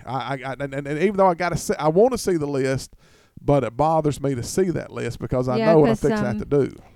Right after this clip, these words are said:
Speaker 2: I think what your problem is, you just wanna get it over with.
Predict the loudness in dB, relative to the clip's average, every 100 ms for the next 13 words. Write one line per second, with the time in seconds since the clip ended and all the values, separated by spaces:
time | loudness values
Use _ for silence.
0 | -16 -6 -4 0 0 0 -2 -2 -6 -2
1 | 0 0 -2 -6 -4 -4 -6 -6 -2 -2
2 | -4 -6 -6 -10 -16 -8 -6 -6 -6 -6
3 | -6 -2 -2 -2 -6 -6 -6 -8